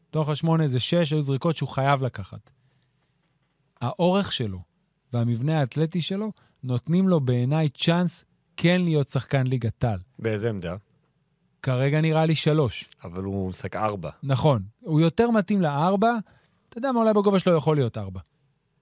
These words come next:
Speaker 1: זה יהיה קשה, כי הוא, הוא אמנם ארוך, אבל הוא קצת צנום כרגע לעמדה הזאת.
Speaker 2: כאילו מודל נמרוד לוי?
Speaker 1: הוא לא ארוך כמו נמרוד לוי, אבל זה יכול להיות מודל נתנאל ארצי.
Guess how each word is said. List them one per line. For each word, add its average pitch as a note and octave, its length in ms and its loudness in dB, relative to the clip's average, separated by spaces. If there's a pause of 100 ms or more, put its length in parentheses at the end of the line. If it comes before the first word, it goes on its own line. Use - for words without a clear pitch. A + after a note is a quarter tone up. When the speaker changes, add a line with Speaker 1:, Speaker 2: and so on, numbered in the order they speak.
(220)
Speaker 1:
זה C3+ 120 0
יהיה E3 100 2
קשה, D#3+ 360 2
כי C3+ 140 -4
הוא, C3 220 4
הוא D#3 260 -2 (120)
אמנם D#3 280 2
ארוך, D3 280 2
אבל A#2 160 -2
הוא A#2 100 -6
קצת - 240 -4 (100)
צנום D3 400 0
כרגע G#2 440 -12
לעמדה A#2+ 580 0
הזאת. G#2+ 240 -6
Speaker 2:
כאילו D3 600 2 (380)
מודל A2+ 540 -2
נמרוד A2 420 -4
לוי? D#3 380 -2 (600)
Speaker 1:
הוא C3 160 0
לא D#3+ 220 4
ארוך D3 300 -2
כמו B2 180 -4
נמרוד G2+ 360 -6
לוי, G2+ 280 -10 (240)
אבל C#3 200 -2
זה D3 100 0
יכול E3+ 120 2
להיות G#3 100 2
מודל E3 360 0 (140)
נתנאל D3 500 0
ארצי. B2 380 -4